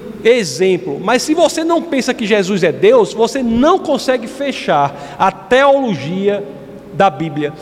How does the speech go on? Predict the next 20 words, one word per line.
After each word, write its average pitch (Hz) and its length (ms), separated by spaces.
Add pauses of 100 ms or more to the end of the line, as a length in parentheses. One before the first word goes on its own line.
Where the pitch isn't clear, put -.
(100)
você - 160
não 269 180
consegue 254 380
entender 240 400
o 214 80
Novo 208 180
Testamento. 202 560 (2500)
Por 339 240
quê? 151 320 (1300)
Se 330 240
Jesus, 311 580 (140)
é, 214 80
é, - 360 (100)
é 233 120
pelo 349 360
fato 240 360
de 214 120
Jesus 220 400
ser - 420
Deus, 147 800